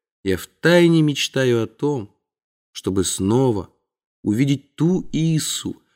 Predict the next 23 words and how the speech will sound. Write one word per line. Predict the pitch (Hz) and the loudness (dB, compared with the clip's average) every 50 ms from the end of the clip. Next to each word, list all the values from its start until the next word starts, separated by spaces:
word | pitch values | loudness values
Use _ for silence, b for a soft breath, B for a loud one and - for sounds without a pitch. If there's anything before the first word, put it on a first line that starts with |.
| _ _ | _ _
которая | - 107 101 - 135 143 143 139 139 | -6 -6 2 4 6 6 6 6 6
являлась | 139 135 143 135 123 127 143 165 170 160 156 139 - - | 4 2 0 0 2 2 4 4 6 6 4 2 2 -2
на | 143 123 | -2 -2
сеансы | - - 139 151 156 143 - - 135 | 2 2 2 2 2 0 0 -2 0
дальней | 127 131 143 147 143 143 135 | 2 2 4 4 4 2 2
связи, | - - - 117 120 127 131 127 120 107 98 87 - _ _ _ _ _ _ _ _ | 0 -2 0 0 2 2 2 0 -2 -4 -4 -10 -12 _ _ _ _ _ _ _ _
открытую, | - 101 - - - 95 104 117 117 - - 113 107 98 104 - _ _ _ _ _ _ _ _ _ - | -10 -10 -6 -2 0 2 2 2 2 2 2 0 0 0 -6 -14 _ _ _ _ _ _ _ _ _ -6
чуток | - 104 - 131 123 - - | -6 0 2 2 2 2 2
романтичную, | 104 107 117 123 127 131 123 - - 135 143 139 120 - - 113 107 101 | 2 4 6 6 4 4 0 0 -2 0 0 0 -2 -2 -2 -2 -2 0
рассеянную, | 95 120 127 - - - - - - 135 135 135 135 123 117 107 95 90 87 90 _ _ _ _ _ _ _ _ _ _ b b b b | 0 0 0 0 -2 -4 -4 -2 0 2 2 2 2 2 0 0 -2 -6 -8 -12 _ _ _ _ _ _ _ _ _ _ b b b b
что | - - - | -10 -2 0
я | 113 120 | 0 0
страстно | - - - 110 113 127 127 120 - 127 117 | 0 -2 -2 0 2 2 2 2 0 -2 0
хочу, | - 131 123 - - 135 | 0 -2 -2 0 -2 -2
чтобы | 127 - - 120 123 131 | -2 0 0 2 2 2
Исса | 123 - - 143 139 123 - - - 123 | 2 0 -2 -4 -4 -2 -2 0 0 0
из | 113 104 98 | 0 2 2
реальной | 113 127 143 160 160 151 151 143 143 143 | 4 6 6 6 6 6 6 6 4 4
клонской | - - 131 139 165 160 139 - - 143 139 | 2 2 4 6 6 4 4 2 0 -2 -2
девушки-офицера, | 123 117 139 165 165 143 - - - 139 123 - 160 143 - - - 175 175 156 135 120 | 0 6 8 8 8 8 4 2 2 0 2 2 -2 -2 -2 4 6 6 8 8 6 4
суровой | - - - 139 151 160 160 175 185 185 170 156 143 139 | 2 4 6 8 8 10 10 10 12 10 10 8 6 4
и | 131 | 2
деловитой, | 127 120 135 147 156 151 160 175 185 175 - 139 107 B | 2 4 6 6 8 6 6 4 2 0 0 -2 -6 B